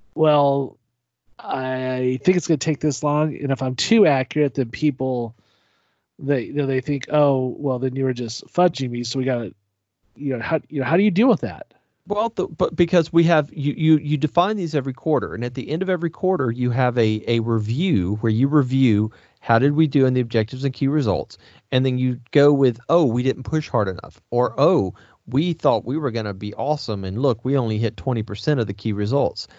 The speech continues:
Speaker 2: So that factors in when we define the objectives and key results for the next quarter. We have to take that into account, and maybe we change up how we're doing things a little bit. So, but yeah, I mean, there is, but there is no hard and fast rule.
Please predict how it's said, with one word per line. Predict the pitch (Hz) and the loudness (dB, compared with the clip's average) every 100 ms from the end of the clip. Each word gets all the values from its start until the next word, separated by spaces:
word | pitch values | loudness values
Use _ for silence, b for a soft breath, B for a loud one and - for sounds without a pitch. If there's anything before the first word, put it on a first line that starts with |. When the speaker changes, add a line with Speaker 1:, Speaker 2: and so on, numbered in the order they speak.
| b | b
Speaker 2:
So | - 120 | -2 2
that | 113 131 - | 4 2 0
factors | - 135 - 120 113 | 2 2 2 -6 -2
in | 156 139 123 | 0 0 -2
when | 120 | -4
we | 117 | -4
define | 113 - 123 120 120 117 | -6 -2 0 2 0 -2
the | 110 | -2
objectives | 95 117 107 113 104 | -2 -2 -2 -2 -4
and | 107 107 | -6 -4
key | 117 | -2
results | 107 104 107 92 - | -2 0 0 -2 -6
for | 110 | -6
the | 98 | -6
next | 104 165 - - | 0 0 0 -8
quarter. | - 95 82 85 b b b b | -2 -2 0 -4 b b b b
We | 123 | 0
have | 120 117 | 2 0
to | - | -6
take | - 117 - | -2 -2 2
that | 113 107 | 2 2
into | 104 110 | -2 -6
account, | 98 - 202 131 - - - | -8 -4 -2 -2 -4 -10 -6
and | 123 107 | -4 0
maybe | 104 101 107 | -2 0 -2
we | 104 101 95 92 b b b b - | -2 -2 -4 -8 b b b b -10
change | - 127 113 113 | -2 0 0 2
up | 113 - | 2 2
how | 110 | 2
we're | 104 104 | 2 2
doing | 160 156 107 | 2 0 -2
things | 101 90 | -4 -6
a | 95 | -6
little | 85 71 | -6 -8
bit. | 71 - _ _ _ _ _ _ - _ _ - - _ b b b b b | -10 -14 _ _ _ _ _ _ -20 _ _ -20 -20 _ b b b b b
So, | - 143 | 2 4
but | 143 190 | 4 4
yeah, | 175 | 4
I | 104 | 4
mean, | 139 147 | 0 -2
there | 156 | 0
is, | 185 - | -2 -4
but | 147 170 | -6 -4
there | 185 196 | -2 -4
is | 196 | -2
no | 196 | -2
hard | 170 160 | -2 -2
and | 151 | -2
fast | 143 135 - | 0 0 -2
rule. | 117 104 - | -4 -4 -8